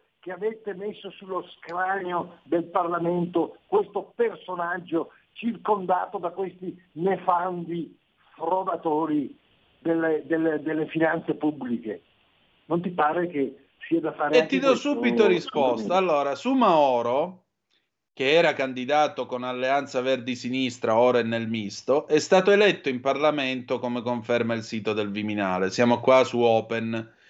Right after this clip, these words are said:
Speaker 2: Su Maoro è riuscito a ottenere l'elezione grazie al seggio scattato per la lista plurinominale del centrosinistra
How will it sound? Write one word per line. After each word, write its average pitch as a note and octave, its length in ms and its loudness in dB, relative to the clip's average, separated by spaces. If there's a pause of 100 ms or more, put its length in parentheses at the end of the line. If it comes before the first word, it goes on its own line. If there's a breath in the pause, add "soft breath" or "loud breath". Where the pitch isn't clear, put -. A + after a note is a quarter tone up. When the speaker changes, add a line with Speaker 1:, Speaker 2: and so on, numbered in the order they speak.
(240 soft breath)
Speaker 2:
Su - 200 0
Maoro G#3 420 6
è F3 60 2
riuscito G3+ 500 -6
a E3 40 0
ottenere D#3 520 -6
l'elezione C#3+ 640 -4
grazie D#3 400 2
al C3+ 100 -4
seggio D#3 360 -2
scattato C3+ 680 0
per A#2+ 160 -4
la A#2+ 120 2
lista D3+ 400 -2
plurinominale C#3+ 1040 2
del A#2 160 -2
centrosinistra A2+ 1120 -4